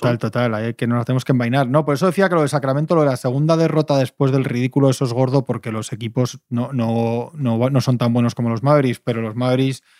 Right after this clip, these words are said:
Speaker 2: le-, les, les, les zumban fuerte en,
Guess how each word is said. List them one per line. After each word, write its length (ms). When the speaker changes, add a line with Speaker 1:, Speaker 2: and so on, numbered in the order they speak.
Speaker 2:
le-, 280
les, 340
les, 240
les 360
zumban 380
fuerte 640
en, 460